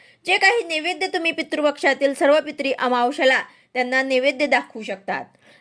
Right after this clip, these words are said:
त्याचबरोबर जे पितृपक्षाचे जेवण आहे ते लोखंडी भांड्यात बनवू नका,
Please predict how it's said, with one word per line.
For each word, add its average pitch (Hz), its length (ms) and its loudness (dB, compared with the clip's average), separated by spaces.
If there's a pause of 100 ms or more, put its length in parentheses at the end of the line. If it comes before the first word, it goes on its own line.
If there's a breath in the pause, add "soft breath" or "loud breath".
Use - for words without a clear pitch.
(100)
त्याचबरोबर 392 600 2
जे 359 140 -2
पितृपक्षाचे 320 840 -2
जेवण 285 420 4
आहे 339 300 -2
ते 262 240 0
लोखंडी 311 540 4
भांड्यात 254 380 4
बनवू 240 380 -2
नका, 262 360 0